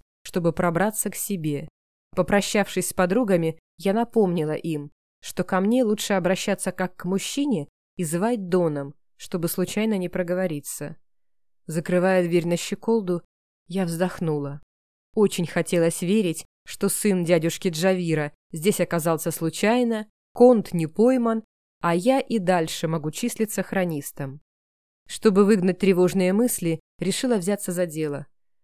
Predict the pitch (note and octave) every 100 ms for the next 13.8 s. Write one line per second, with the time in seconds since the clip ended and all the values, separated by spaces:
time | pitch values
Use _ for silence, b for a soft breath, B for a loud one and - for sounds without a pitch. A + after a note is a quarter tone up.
0 | _ _ E3+ F3+ - G3 G3+ G3 F#3+ E3+
1 | E3 E3 F3+ A#3+ G#3+ G#3+ - F3+ F#3+ G#3+
2 | - G#3 F3 G#3 G#3 - G3+ G3 F#3 -
3 | G#3 G3+ F#3+ F#3 F#3+ G3+ F#3+ F3 F#3 F3+
4 | - F#3 - _ _ F#3+ G3+ G3+ G#3+ B3
5 | G#3+ - F#3 - G3+ F3 E3 F3+ E3 D#3+
6 | D#3+ - B3+ - _ - G#3 A3+ A3 _
7 | _ G#3+ F#3+ F#3 A#3 - A3 G3+ - A3+
8 | A3+ - G#3 - F3+ D3+ E3 D#3+ - A#3
9 | A#3+ A#3 A3 G#3+ _ - F3 D#3+ E3 G#3
10 | A#3 A3 F#3 E3 F#3 F#3+ E3+ C#3 C#3+ _
11 | _ _ _ - F3 G#3 A3+ C#4 C#4 -
12 | A#3 A#3 A#3+ C#4 - A#3+ A3 A#3 A3 A#3
13 | - G#3 A#3 C4+ C#4 - F3